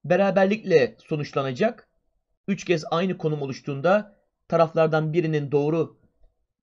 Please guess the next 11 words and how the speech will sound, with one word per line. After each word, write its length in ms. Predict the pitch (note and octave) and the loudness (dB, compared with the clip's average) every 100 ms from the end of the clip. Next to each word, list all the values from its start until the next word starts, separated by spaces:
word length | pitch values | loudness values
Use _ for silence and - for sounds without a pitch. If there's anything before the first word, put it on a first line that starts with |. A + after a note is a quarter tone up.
| - | -4
talebi 320 | C#3 C#3+ D3+ C3+ C3+ | 0 0 -2 -8 -8
ile 340 | B2+ C3 F#3 - | -2 2 2 2
oyun 300 | D3+ E3 D#3 | -2 0 0
beraberlikle 500 | D3 D3 D3+ F3 - | 2 4 2 2 -2
sonuçlanıyordu. 800 | - C3+ - C3 B2 D#3+ G#3+ A3 _ _ _ _ _ | -4 -10 -8 -4 -2 -2 -4 -8 _ _ _ _ _
Hatta 580 | D#3 D#3 D#3 D#3 D3+ _ _ _ _ _ _ - | -2 2 4 4 2 _ _ _ _ _ _ -10
iki 180 | D3+ F#3+ | -6 -2
taraf 220 | F3 E3 | 0 -2
da 80 | D#3 | -2
talep 220 | C#3+ D3 | -2 -2
etmezse 560 | C#3 C3+ B2+ F#3+ G3+ | -4 -6 -6 -4 -4